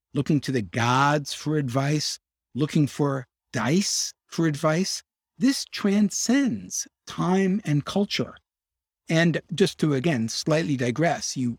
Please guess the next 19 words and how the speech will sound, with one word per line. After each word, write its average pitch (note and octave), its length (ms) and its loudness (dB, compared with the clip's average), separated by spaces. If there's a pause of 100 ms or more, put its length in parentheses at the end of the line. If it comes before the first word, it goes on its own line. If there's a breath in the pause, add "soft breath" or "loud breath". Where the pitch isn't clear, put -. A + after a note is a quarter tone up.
focused E3+ 400 0
in D3+ 100 4
on C3+ 140 4
the A#2+ 100 2
astrology C#3+ 640 0
side, - 540 -8 (320)
but E3+ 120 -4 (240)
look F3 240 0
at D#4 120 2
where E3+ 160 2
the D#3+ 100 -4
phrase D#3 480 0
lunatic C#3+ 880 2 (380)
comes A#2 320 -2
from. F#2 400 -10 (480)
Astrology G3 800 2
and F3+ 120 2
astronomy E3 760 2
were D3 380 2